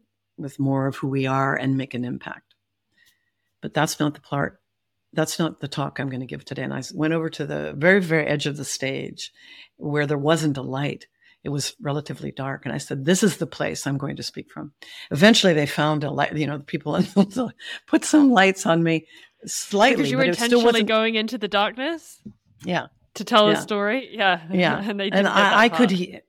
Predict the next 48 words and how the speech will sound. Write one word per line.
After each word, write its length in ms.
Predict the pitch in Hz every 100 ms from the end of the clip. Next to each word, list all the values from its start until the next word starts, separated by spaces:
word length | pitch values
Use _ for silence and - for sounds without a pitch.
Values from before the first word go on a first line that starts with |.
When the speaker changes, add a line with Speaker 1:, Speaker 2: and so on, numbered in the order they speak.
| _ _ _ _ _
Speaker 1:
it's 140 | - -
okay, 200 | 156 147
'cause 200 | 180 190
it 80 | 180
wasn't 260 | 233 240
as 120 | 180 143
bright 340 | 143 156 151
as 120 | 139
the 120 | 143
other 180 | 135 151
light, 280 | 156 190 - - - - - _
but 200 | 147 147
they 80 | 156
could 140 | 147
hear 140 | 117 139
me 140 | 135
because 240 | 143 143 127
of 60 |
the 60 | 131
microphone. 420 | 135 135 _ 143 _ _ _ _ _ _ -
And, 560 | 151 147 147 147 - - _ _
and 80 | 196
they 80 | 220
could 180 | 214 147
see 220 | - 190
me, 160 | 151 139
their 160 | 139
ambient 400 | 143 147 143 -
lights, 320 | 139 - -
they, 120 | - -
you 40 |
know, 120 | -
it 60 | 143
wasn't 200 | 135 -
like, 120 | - - _ _ - - _ _ _ _ _ _
but 220 | 190 190
then 480 | 190 190 180 165 151
that 240 | 180 190
was 160 | 180 160
the 60 | 147
place 280 | 156 139 -
I 80 |
spoke 320 | 143 - 139 -
from. 340 | - - -
And 80 | 156
I 40 |
spoke 460 | 139 - 147 - _
to 600 | - 147 139 139 139 135